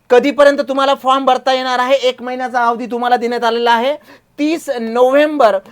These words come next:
दोन हजार पंचवीस रात्री बारा वाजेपर्यंत हा अवधी दिलेला आहे, म्हणजे अकरा वाजून एकोणसाठ मिनिटापर्यंतचा.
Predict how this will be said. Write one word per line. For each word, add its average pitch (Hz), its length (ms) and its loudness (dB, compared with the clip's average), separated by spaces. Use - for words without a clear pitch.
दोन 240 320 2
हजार 269 300 2
पंचवीस 247 640 -4
रात्री 269 420 -2
बारा 226 320 2
वाजेपर्यंत 202 640 0
हा 233 140 4
अवधी 208 280 2
दिलेला 190 340 -2
आहे, 170 280 -4
म्हणजे 170 200 -4
अकरा 208 240 0
वाजून 202 240 0
एकोणसाठ 208 500 -4
मिनिटापर्यंतचा. 165 840 -6